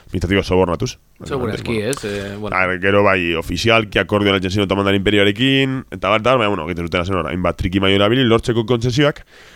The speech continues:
Speaker 1: baina gero etengabe ipintzen dituzten aitzakiak, esplotazio hori aurrera zeramateko.
Speaker 2: Claro.
Speaker 1: Benetan hor bakarrik ipin zen Iraken, esplotazio txiki bat bai martzen ipini zela, azkenan, baina orduan, Otomandan Imperioko, em,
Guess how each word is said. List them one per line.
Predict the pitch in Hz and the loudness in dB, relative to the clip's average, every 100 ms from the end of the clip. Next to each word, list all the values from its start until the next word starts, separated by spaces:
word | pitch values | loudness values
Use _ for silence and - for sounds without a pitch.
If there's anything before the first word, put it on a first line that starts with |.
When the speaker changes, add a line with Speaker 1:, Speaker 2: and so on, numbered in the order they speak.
| - - | -20 -4
Speaker 1:
baina | 123 123 | 2 4
gero | 151 131 | 4 4
etengabe | 139 147 147 147 | 2 0 4 4
ipintzen | 139 139 143 | 2 0 0
dituzten | 147 123 95 | 0 0 0
aitzakiak, | 92 135 - 143 151 - - _ _ _ _ _ _ _ _ _ _ - | 0 -2 0 2 2 -2 -20 _ _ _ _ _ _ _ _ _ _ -4
esplotazio | 101 110 98 98 | 0 2 2 4
hori | 131 123 | 4 4
aurrera | 98 95 76 | 2 0 -6
zeramateko. | 78 71 71 - _ - - - - - | -8 -10 -16 -20 _ -20 -20 -20 -20 -20
Speaker 2:
Claro. | - 110 | -16 -4
Speaker 1:
Benetan | 110 113 | 0 2
hor | 139 | 4
bakarrik | 123 131 135 | 4 4 2
ipin | 135 | 2
zen | 123 135 | 2 2
Iraken, | 117 131 120 139 139 139 | 2 0 2 4 4 2
esplotazio | 123 - 101 101 | -2 0 0 0
txiki | 110 110 117 | 0 2 4
bat | |
bai | 110 110 | 4 2
martzen | 113 - 107 | 0 0 -4
ipini | 101 110 104 | -2 -4 -2
zela, | 123 | -2
azkenan, | 117 120 113 | 0 -2 0
baina | 95 | 2
orduan, | 113 107 _ - | 2 0 _ -10
Otomandan | 95 113 117 | -4 -2 0
Imperioko, | 117 117 117 117 113 110 110 - 50 - | 0 2 2 2 4 4 2 0 -6 -4
em, | 107 104 104 | -4 -4 -6